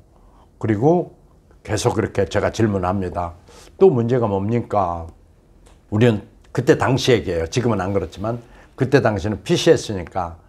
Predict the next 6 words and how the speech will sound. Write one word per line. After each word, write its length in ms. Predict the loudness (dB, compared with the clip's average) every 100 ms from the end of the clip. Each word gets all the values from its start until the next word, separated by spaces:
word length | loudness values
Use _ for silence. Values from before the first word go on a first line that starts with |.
| -20 _ _ -14
"아, 240 | -12 -6
핸드폰 520 | 0 4 2 2 -4
품질이 680 | -2 -2 0 0 0 -2 -4
좀 180 | -6 -6
안 140 | -4 -2
좋습니다." 1000 | -4 -4 -6 -6 -4 -4 -2 -6 -10